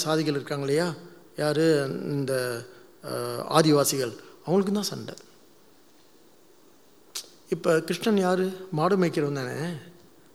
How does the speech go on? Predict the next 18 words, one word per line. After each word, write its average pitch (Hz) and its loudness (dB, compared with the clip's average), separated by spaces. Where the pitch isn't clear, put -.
யாதவன் 160 2
தானே. 131 -4
அப்ப 175 -2
அவன் 175 2
சத்திரியன் 185 0
கிடையாது. 156 0
இன்னும் 143 0
நிறைய 127 -4
கதையெல்லாம் 123 -4
இருக்கு. - -10
நம்ம 123 -6
ஆமா, 131 -4
ஆறாமற 123 -2
பேசுவோம். 127 -4
ஒட்டுமொத்த 151 -4
மகாபாரதம் 143 0
சொல்லணும் 120 -4
அப்படின்னா. 117 -12